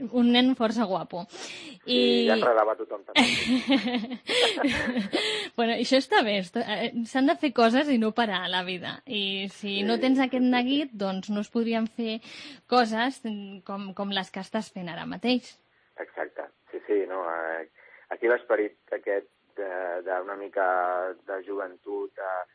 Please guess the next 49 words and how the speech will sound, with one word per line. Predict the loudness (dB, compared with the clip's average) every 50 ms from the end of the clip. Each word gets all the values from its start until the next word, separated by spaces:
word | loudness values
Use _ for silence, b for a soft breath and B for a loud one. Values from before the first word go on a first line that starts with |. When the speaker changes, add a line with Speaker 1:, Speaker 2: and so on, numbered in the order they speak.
| b b b b b b
Speaker 2:
d'alegria, | -2 0 0 0 0 -2 -4 -6 -4 -4 -2 0 0 0 0
de, | -2 -4 -6 -8 -16 _ _
de | -8 -6 -6 -4 -2
fer | 0 2
alguna | 2 2 0 -2 -4 -6 -6 -6 -6 -6
que, | -8 _ -16 _
que | -14
estigui | -14 -12 _ -14 -10 -10 -10 -10
fora | -10 _ 0 2 2 2 2
una | -2 -4 -8
mica | -10 -12 -6 -2 -2
del | 0 0 -2 -4
que | -4 -6 -4
a | -2 -2 -4 -6
tu | -6 -8 -10
et | -6
diuen, | -6 -4 -4 -4 -4 -6 -10 b b b b b
«Home, | b -2 0 0 0
on | 0 -4 -6 -2
vas | -2 -2 -2
a | -2 -8
fer | -12 -14 -16
un | -14
disc? | -14 -16 -18 -12 _
Avui | -8 -8 -8 -10
en | -8
dia | -6 -6 -6
no | -6 -6 -10
has | -10 -12
de | -16
fer | -14 -14 -16 -14
un | -12
disc, | -14 -14 -12 -12
perquè | -14 -16 -12 -12 -12
avui | -12 -12 -10
no | -10 -10 -4
es | -4
venen | -4 -4 -4 -10 _
discos | _ -16 -16 -16 _ -12 -10 -10 -10 -12
i, | -20 -20 -20 _ _ _ _ _ _
i | -10 -8
avui | -8 -8 -10
no, | -8 -6 -6 -4 -4
la | -4 -6 -6
música | -8 -16 -20 -20 _ -4 -4 -4 b b b b b b
ha | b -6 -6
de | -6 -6
ser | -8 -6 -2
gratis.» | 0 0 0 0 -2 -10 -10 -12